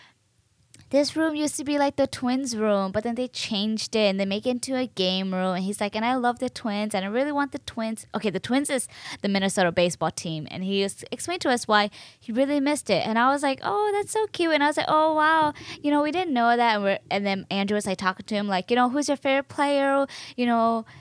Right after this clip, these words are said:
what did you like and what you don't like about baseball?" And then, uh, he, and then later, you know, he just talked to everyone and everyone knew him. Like, the nurses, they all knew him and such.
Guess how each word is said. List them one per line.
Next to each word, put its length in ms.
what 160
did 180
you 140
like 580
and 80
what 160
you 80
don't 200
like 360
about 260
baseball?" 480
And 260
then, 340
uh, 140
he, 180
and 120
then 140
later, 240
you 140
know, 120
he 200
just 240
talked 260
to 180
everyone 380
and 160
everyone 400
knew 140
him. 240
Like, 180
the 80
nurses, 380
they 80
all 160
knew 220
him 200
and 140
such. 300